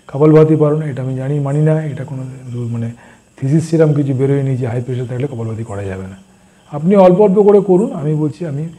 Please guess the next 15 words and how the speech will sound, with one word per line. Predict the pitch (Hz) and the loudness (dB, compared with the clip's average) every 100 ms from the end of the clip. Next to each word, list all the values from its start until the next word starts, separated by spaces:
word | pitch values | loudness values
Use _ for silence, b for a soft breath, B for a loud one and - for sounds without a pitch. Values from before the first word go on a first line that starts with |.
| B B _ | B B _
ভালো | 123 131 | -6 -4
থাকবেন, | 120 123 123 185 | -4 -4 -4 -4
আমার | 147 120 | -4 -6
প্রচুর | 113 127 127 | -8 -8 -8
পেশেন্ট | 127 - 147 | -8 -4 -2
আছে, | 147 | 0
তাদেরকে | 139 127 135 | -2 -6 -6
বলেছি, | 123 135 151 | -6 -4 -4
তারা | 165 123 | -6 -8
ভালো | 113 113 131 | -10 -8 -4
আছে। | 147 135 214 | -4 -4 -8
সুতরাং | - - - - _ _ 175 180 | -10 -20 -20 -20 _ _ -2 0
একটাই | 170 175 214 | 0 6 6
অনুরোধ | 180 175 180 | 8 6 4
থাকলো, | 180 165 175 | 2 2 0